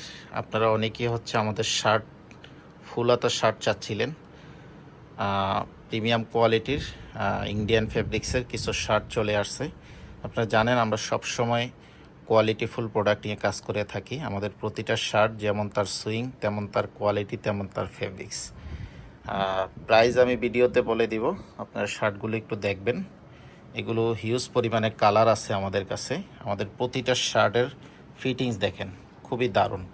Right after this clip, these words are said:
আমি একটু খুলে দেখাবো, যে কোনো একটা শার্ট আপনাদের খুলে দেখাবো। এই শার্টটাই আমি খুলে দেখাই যদি, যেহেতু এগুলো হচ্ছে বক্স করা থাকে। আহ, বক্স করা বলতে হচ্ছে আপনার এই যে বোর্ড পলি করা থাকে। আহ,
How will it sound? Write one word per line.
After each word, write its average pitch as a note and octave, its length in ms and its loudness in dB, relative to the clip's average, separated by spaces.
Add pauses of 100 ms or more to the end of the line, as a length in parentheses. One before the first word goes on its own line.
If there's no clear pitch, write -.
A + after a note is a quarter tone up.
(640)
আমি A#2 280 0
একটু A#2+ 200 -6
খুলে A#2+ 340 4
দেখাবো, G#2+ 480 4
যে G#2 160 -2
কোনো A2 160 -2
একটা G#2+ 220 -2
শার্ট G#2 320 0
আপনাদের G2 340 -2
খুলে G2+ 260 -6
দেখাবো। G2+ 320 -6
এই G#2 80 -2
শার্টটাই A2+ 420 -2
আমি A2 120 -2
খুলে G#2 300 -4
দেখাই G#2 340 -2
যদি, G2+ 300 -6 (640)
যেহেতু A2+ 340 2
এগুলো A#2+ 360 6
হচ্ছে A#2 340 0
বক্স G#2 380 0
করা A2+ 260 6
থাকে। C#3+ 360 -4 (280)
আহ, G2 440 -2 (580)
বক্স A#2 300 2
করা B2+ 220 6
বলতে B2+ 380 2
হচ্ছে C3 360 2
আপনার A2 340 2
এই G#2 120 -4
যে G2+ 100 -2
বোর্ড G#2+ 280 0 (100)
পলি A2+ 220 2
করা G#2 240 2
থাকে। A#2 300 -6
আহ, G#2 880 -4